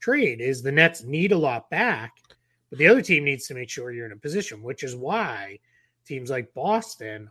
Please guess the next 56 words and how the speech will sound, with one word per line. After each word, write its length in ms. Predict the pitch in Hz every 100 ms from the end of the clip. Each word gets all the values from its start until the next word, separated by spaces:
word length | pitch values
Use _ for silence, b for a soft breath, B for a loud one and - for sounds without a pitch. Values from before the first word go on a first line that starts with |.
| _
are, 380 | 135 123 117 110 _ _
they're 160 | 135 156
one 160 | 170
of 80 | 156
the 60 | 139
few 300 | - 110 123
teams 440 | - 104 117 139
that 240 | 117 120 -
can 240 | - 170 113
reasonably 580 | 107 117 135 135 143 147
do 180 | 220
something 460 | 247 151 113 120 107
like 180 | 98 104 -
this, 280 | 101 - B B B -
'cause 80 | 127
they 140 | 120
could 300 | 143 131 -
put 200 | 190 202
a 80 | 180
really, 500 | 127 123 120 123 117 _ -
you 120 | 123
know, 80 | 104
a 40 |
blue 220 | 98 110 117
chip 240 | 156 -
player 320 | 165 170 143
like 260 | 123 127 -
Jaylen 260 | 135 147
Brown 280 | 143 143 147
in 80 | 151
the 60 | 135
mix 480 | 185 160 113 - - B B B -
and 180 | 135 127
say, 440 | 143 120 113 107 _ _
"Hey, 140 | - 165
we 180 | 151 147
can 160 | 165
do 200 | 156 156 113
Jaylen 340 | 139 160 160
Brown 320 | 147 147 143
and 100 | 135
a 60 | 131
pick 400 | - 151 143 127
and 320 | 131 127 120
a 100 | 123
role 380 | 123 135 160 170
player, 540 | - 110 107 165 190 b b b 120
uh, 200 | 117 110
probably 500 | 139 120 117 123 120
Derek 320 | 117 110 -
White, 240 | 113 123
it 100 | 135
sounds 300 | - 117 117
like, 280 | 127 156 170
and 120 | 135
then 400 | 139 131 131 123